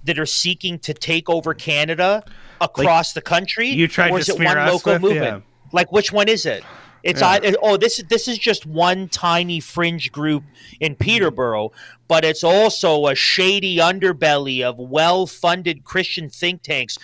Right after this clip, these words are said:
Speaker 1: that want to retake Canadian policies. You just, you
Speaker 2: Hmm.
Speaker 1: spin it however you need it, however you want to, to, to play it. And by the way, what we're going to see very soon is that it, it looks like, and,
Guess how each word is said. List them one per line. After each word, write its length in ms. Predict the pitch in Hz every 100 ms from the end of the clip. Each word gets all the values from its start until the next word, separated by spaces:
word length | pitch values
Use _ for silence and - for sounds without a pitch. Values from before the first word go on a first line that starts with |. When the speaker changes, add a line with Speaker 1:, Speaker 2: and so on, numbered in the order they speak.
| - - -
Speaker 1:
that 180 | 156 156
want 220 | 170 185
to 120 | 160
retake 680 | 127 135 190 - - 190 185
Canadian 460 | 165 175 190 175
policies. 760 | 143 160 170 196 - 127 101 - _ _
You 100 | 190
just, 220 | 180 202 - _ 151
you 60 |
Speaker 2:
Hmm. 40 | 139
Speaker 1:
spin 340 | - - 208
it 100 | 208
however 420 | 165 156 147 160
you 220 | 196 196 185
need 240 | 147 131
it, 180 | 139 - _ _ _
however 420 | - 147 147 151 156
you 180 | 147
want 300 | 139 143 143
to, 220 | - 147 135
to, 200 | - 139
to 160 | -
play 320 | - 151 131
it. 140 | 107 107 _ _ 147
And 140 | 151
by 160 | 175 175
the 140 | 175
way, 120 | 156
what 180 | 135 160
we're 80 | 156
going 320 | 151 139 156 175
to 140 | 180
see 420 | - 190 196 226 - _ 120
very 240 | 151 156
soon 500 | 143 - 143 156 202 - - - - - -
is 160 | 131
that 140 | 160 156
it, 160 | 151 -
it 160 | 131
looks 360 | 127 214 - -
like, 320 | 151 139 139
and, 140 | 156